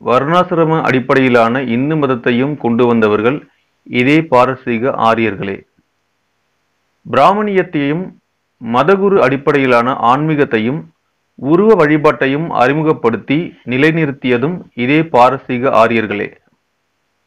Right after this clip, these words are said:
அதிகாரமிக்கவர்களை விலைக்கு வாங்கி ஆசிவக கோயில் ஆட்சி முறையிலிருந்து பொதுமக்களை விலக்கி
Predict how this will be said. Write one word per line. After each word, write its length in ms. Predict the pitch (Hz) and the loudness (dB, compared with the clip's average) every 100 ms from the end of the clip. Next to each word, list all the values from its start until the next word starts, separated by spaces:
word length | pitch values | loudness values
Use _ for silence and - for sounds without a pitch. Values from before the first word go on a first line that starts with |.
| _ _ _ _ _ _ _ _ _ _ _ | _ _ _ _ _ _ _ _ _ _ _
அதிகாரமிக்கவர்களை 1080 | - 131 180 208 208 190 170 190 185 175 175 | -2 0 4 4 4 0 -2 0 2 2 2
விலைக்கு 380 | 135 143 151 160 | 2 0 0 -2
வாங்கி 540 | 139 127 120 127 151 - 156 _ _ - | 0 0 0 -4 -4 -10 -20 _ _ -6
ஆசிவக 640 | 120 147 165 185 175 165 | 0 0 2 0 2 2
கோயில் 400 | - 143 156 160 | 0 2 6 6
ஆட்சி 240 | 151 139 131 | 4 2 -4
முறையிலிருந்து 640 | 127 123 123 117 117 123 | -2 -2 0 0 0 -2
பொதுமக்களை 720 | - 127 131 139 - 135 117 | -4 -4 -2 -2 -2 0 0
விலக்கி 640 | 113 117 113 123 139 165 | 2 2 0 -2 -4 -4